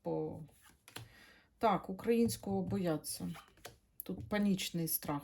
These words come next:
Ні, до Росії, бачите, іде, м, як би це сказати, якась, з якоюсь пропозицією. Я, я так скажу: тут через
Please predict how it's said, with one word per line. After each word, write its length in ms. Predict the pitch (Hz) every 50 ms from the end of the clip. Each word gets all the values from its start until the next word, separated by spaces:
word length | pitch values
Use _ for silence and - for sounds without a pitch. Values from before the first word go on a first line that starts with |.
| - -
Ні, 240 | 233 240 262 254 240 -
до 180 | 185 170 208 208
Росії, 400 | 214 220 214 - - 262 269 240
бачите, 500 | 185 196 214 214 - 196 - - 170 160 - - - - - - - _ -
іде, 600 | - 180 170 165 196 202 202 208 196 190 190 180 - - - -
м, 640 | - - 156 165 170 165 165 165 165 165 165 170 175 175
як 160 | 185 180 165
би 100 | 175 170
це 140 | - - 160
сказати, 400 | - - - 151 143 143 - 160
якась, 400 | 160 - 240 240 - - - 185
з 100 | 185 208
якоюсь 300 | 233 - 320 302 262 -
пропозицією. 840 | - - 240 233 - 240 233 196 233 185 - - - 131 131 131 135 - _ -
Я, 260 | - 180 202 220 - -
я 140 | - 220 226
так 200 | 220 208 180 165
скажу: 360 | - - - 170 156 151 156
тут 380 | 147 - - 262 269 269 - -
через 680 | - - - 254 254 240 220 175 165 160 - - -